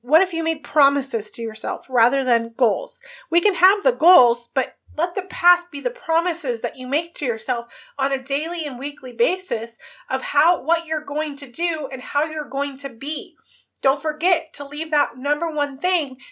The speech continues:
to be the nurturing of your soul, the one that's gonna fill your cup first, because the energy and the vibration that we're in is foundational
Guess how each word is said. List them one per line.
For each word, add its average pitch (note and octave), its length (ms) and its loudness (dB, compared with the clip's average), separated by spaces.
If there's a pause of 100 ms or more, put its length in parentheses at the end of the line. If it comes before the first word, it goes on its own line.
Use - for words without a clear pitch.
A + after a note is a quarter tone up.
to D4 140 -12
be C#4+ 120 -10
the C#4+ 140 -8
nurturing C#4+ 580 -6
of B3 160 -8
your B3+ 220 -6
soul, D#4 480 0 (260)
the B3+ 80 -6
one D4 200 0
that's D#4 180 -4
gonna C#4 180 -4
fill D4+ 320 -6
your B3+ 220 -10
cup - 320 -4
first, - 460 -2 (280)
because D4 380 -4
the C#4+ 180 -14
energy D4 400 0
and C#4 80 -8
the C4 60 -6
vibration C#4+ 600 -2
that A#3+ 180 -4
we're A#3 180 -4
in C#4+ 320 -6 (460)
is F4 280 -2
foundational C#4+ 920 -4